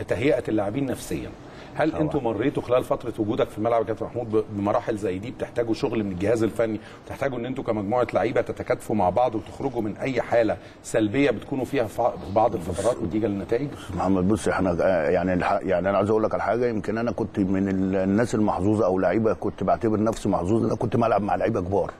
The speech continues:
Speaker 2: لعيبه بحجم بتكلمنا بتوجهنا بشكل كبير جدًا. مش عايز اقول لك ان احنا لو خسرنا بطوله، لا احنا لو كنا تعادلنا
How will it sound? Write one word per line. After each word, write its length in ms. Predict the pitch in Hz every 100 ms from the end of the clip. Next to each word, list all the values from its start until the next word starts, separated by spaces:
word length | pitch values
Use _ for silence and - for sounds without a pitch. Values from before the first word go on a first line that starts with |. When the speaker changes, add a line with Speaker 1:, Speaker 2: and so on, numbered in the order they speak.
| - - - - 95
Speaker 2:
لعيبه 320 | 92 110 107 92
بحجم 720 | 92 101 110 107 101 95 87
بتكلمنا 600 | 90 - 95 110 123 117
بتوجهنا 580 | 107 98 92 98 107 107
بشكل 340 | - 104 107
كبير 200 | 92 104
جدًا. 300 | 101 113 123 - - -
مش 120 | 95
عايز 160 | 107 131
اقول 140 | 135
لك 140 | 143 120
ان 120 | 127
احنا 160 | 131 135
لو 120 | 110
خسرنا 400 | 110 - 131 127
بطوله، 240 | - 127
لا 160 | 131 120
احنا 140 | 113
لو 160 | 107 101
كنا 240 | 117 120
تعادلنا 420 | 117 95 110 90